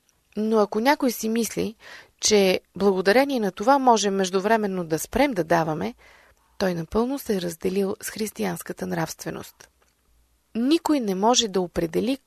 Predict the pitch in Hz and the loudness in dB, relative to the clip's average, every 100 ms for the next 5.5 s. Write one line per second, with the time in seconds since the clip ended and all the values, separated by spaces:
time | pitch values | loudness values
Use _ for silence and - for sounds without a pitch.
0 | - 285 294 - 196 214 208 190 165 175 | 0 2 2 0 -4 -4 -4 -4 -4 -4
1 | 202 185 175 165 156 165 175 - _ _ | -6 -6 -2 -2 -2 -6 -12 -18 _ _
2 | - - - 202 180 208 202 190 170 - | -20 -20 4 4 6 0 0 -6 -8 -8
3 | 165 262 269 311 277 240 185 170 170 170 | -6 -2 0 0 0 -4 -2 -2 -4 -6
4 | - _ 208 208 175 170 165 156 - - | -8 _ 2 4 2 2 0 -4 -10 0
5 | 185 185 208 - 311 | 0 2 -2 -4 -6